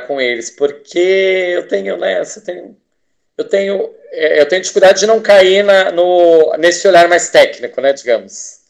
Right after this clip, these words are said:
talvez. E aí eu tenho um vídeo muito legal do Telecurso, Telecurso dois mil, que é de teatro lá, de arte,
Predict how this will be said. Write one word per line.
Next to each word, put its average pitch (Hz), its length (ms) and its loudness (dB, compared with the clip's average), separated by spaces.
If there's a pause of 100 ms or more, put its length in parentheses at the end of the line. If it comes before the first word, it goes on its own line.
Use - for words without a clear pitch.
(260)
talvez. - 760 -4 (640)
E 151 100 0
aí 175 120 6
eu 214 260 2
tenho - 240 -2
um - 20 -8
vídeo 196 300 -6
muito 247 260 -6
legal 135 460 2
do 127 840 -2 (880)
Telecurso, 170 1000 0 (320)
Telecurso 180 540 -4
dois - 240 -2
mil, 101 380 -12 (560)
que 143 120 -4
é 139 80 4
de - 160 -16
teatro 110 540 -2
lá, 98 180 -4
de 120 140 -8
arte, 95 280 -6